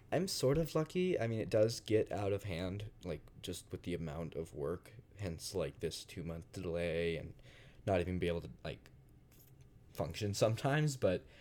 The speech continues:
I'm lucky because my job is on campus, more or less. Um,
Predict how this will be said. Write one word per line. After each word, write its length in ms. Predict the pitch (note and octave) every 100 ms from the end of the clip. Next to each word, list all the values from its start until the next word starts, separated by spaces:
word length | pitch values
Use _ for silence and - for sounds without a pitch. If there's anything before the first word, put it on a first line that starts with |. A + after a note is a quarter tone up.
| - - -
I'm 160 | A2+ C3+
lucky 240 | A#2+ - A#2+
because 300 | G#2+ A2 G2
my 140 | F#2+
job 280 | F#2+ F2+ F2+
is 180 | E2+ - - - - - - - -
on 180 | G#2+ G2
campus, 500 | F#2 F#2 G2 G#2+ -
more 200 | D#2 E2
or 60 | D#2+
less. 380 | E2 F2+ - -
Um, 300 | D#2 C2+ B1+